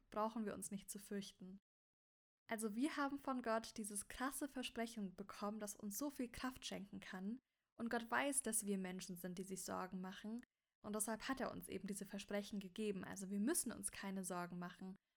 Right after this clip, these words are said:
Wir brauchen nicht alles zu überdenken oder wir brauchen auch keine Angst zu haben vor falschen Entscheidungen, weil uns Gott unsere Lasten und unser Überdenken oder dieses Nachdenken abnehmen möchte. Und wenn wir in Hebräer elf schauen, wo es um das Thema Glaube geht,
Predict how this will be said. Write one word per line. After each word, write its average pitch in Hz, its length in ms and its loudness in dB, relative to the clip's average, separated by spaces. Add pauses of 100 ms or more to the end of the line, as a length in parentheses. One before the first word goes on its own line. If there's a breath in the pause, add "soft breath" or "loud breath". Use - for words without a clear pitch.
(120)
Wir 226 100 -6
brauchen 247 360 4
nicht 233 220 0
alles 220 280 2
zu - 100 0
überdenken 208 640 0
oder 202 160 -2
wir 196 120 0
brauchen 226 340 2
auch - 140 -6
keine 208 320 -4
Angst 262 300 0
zu 220 120 -2
haben 208 360 2 (380)
vor 226 120 2
falschen 226 460 2
Entscheidungen, 202 800 0
weil 190 160 -2
uns 202 180 -4
Gott 226 280 -2
unsere 202 240 -2
Lasten 220 640 0 (340)
und 214 100 -4
unser 208 520 2
Überdenken 233 680 4
oder 208 120 -4
dieses 196 320 0
Nachdenken 208 800 0
abnehmen 175 460 -4
möchte. - 480 -8 (800)
Und 220 120 0
wenn 247 180 6
wir 247 80 6
in 226 80 2
Hebräer 220 500 2
elf 370 220 6
schauen, 202 480 0
wo 208 140 0
es 202 100 -2
um 202 140 -4
das 202 160 -4
Thema 208 360 0
Glaube 214 460 2
geht, 196 340 -2